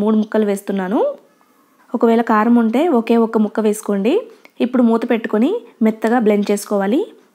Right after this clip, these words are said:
ఇలా బ్లెండ్ చేసుకున్న తర్వాత ఒక హాఫ్ టీ స్పూన్ వరకు సాల్ట్ను వేసుకోవాలి. అలాగే ఒక హాఫ్ టీ స్పూన్ వరకు వేయించి మిక్సీ పట్టుకున్న జీలకర్ర పొడిని వేసుకోవాలి. ఆ తర్వాత వీటన్నిటిని మిక్స్ చేసుకోవాలి. ఇలా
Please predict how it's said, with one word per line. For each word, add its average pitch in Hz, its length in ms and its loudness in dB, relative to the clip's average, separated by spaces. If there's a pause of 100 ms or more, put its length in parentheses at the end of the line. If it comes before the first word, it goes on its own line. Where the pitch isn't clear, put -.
(220)
ఇలా 247 200 4
బ్లెండ్ 220 240 0
చేసుకున్న 226 360 -4
తర్వాత 196 260 -4 (680)
ఒక 240 80 -2 (120)
హాఫ్ 220 180 -4
టీ 233 160 4
స్పూన్ 220 240 -2
వరకు 196 240 0 (460)
సాల్ట్ను 208 400 2
వేసుకోవాలి. 202 480 -2 (960)
అలాగే 240 300 4
ఒక 233 60 -4 (120)
హాఫ్ 214 220 -4
టీ 220 140 2
స్పూన్ 208 260 -4
వరకు 269 200 -4 (500)
వేయించి 254 460 2 (100)
మిక్సీ 226 300 -2
పట్టుకున్న 220 420 -2 (100)
జీలకర్ర 220 340 0
పొడిని 208 240 -2
వేసుకోవాలి. 196 560 -4 (1300)
ఆ - 20 2 (100)
తర్వాత 240 280 -2 (420)
వీటన్నిటిని 233 600 2
మిక్స్ 226 240 -6
చేసుకోవాలి. 208 520 -2 (1300)
ఇలా 269 140 4